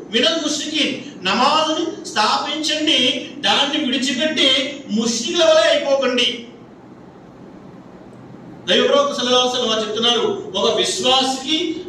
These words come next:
అవిశ్వాసికి మధ్య ఉన్నటువంటి తేడా ఏమిటి అంటే నమాజ్ అన్నారు. నమాజ్ స్థాపించిన వాడు, నమాజ్ చేసిన వాడు కాదండి,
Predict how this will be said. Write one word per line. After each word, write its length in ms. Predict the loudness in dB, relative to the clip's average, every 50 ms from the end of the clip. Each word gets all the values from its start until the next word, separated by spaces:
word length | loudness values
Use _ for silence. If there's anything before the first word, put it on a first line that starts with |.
| -4
అవిశ్వాసికి 1300 | -2 -2 0 -2 -2 -2 -2 0 2 2 2 2 2 -2 -4 -6 -4 -2 0 2 2 2 0 -2 -4 -8 -4
మధ్య 320 | -4 -2 -2 0 2 2 2
ఉన్నటువంటి 540 | 4 2 2 0 0 0 2 0 0 0
తేడా 440 | 2 2 4 4 4 2 2 2 2
ఏమిటి 340 | 0 0 -2 -2 0 0 0
అంటే 520 | 2 4 4 4 4 2 0 -2 -6 -10 -10
నమాజ్ 680 | -6 -4 -2 0 0 2 2 2 2 2 0 0 -2
అన్నారు. 440 | -4 -4 -4 -6 -6 -8 -10 -12 -14 -16 -16 -18 -18 -16 -16 -16 -16 -16 -16 -16 -16 -16 -16 -16 -16 -16 -16 -14 -14 -14 -16 -16 -16 -18 -18 -18 -16 -18 -18 -18 -18 -18 -18 -14 -4 -2
నమాజ్ 500 | 2 4 4 4 4 4 2 0 -2 -2
స్థాపించిన 680 | -2 0 2 2 2 2 2 0 0 0 0 0 2 4
వాడు, 400 | 4 6 6 6 4 2 2 2
నమాజ్ 400 | 0 0 0 0 0 0 0 -2
చేసిన 220 | -2 -2 -2 2 2
వాడు 140 | 2 4 4
కాదండి, 640 | 2 2 2 2 2 2 2 2 0 -2 -6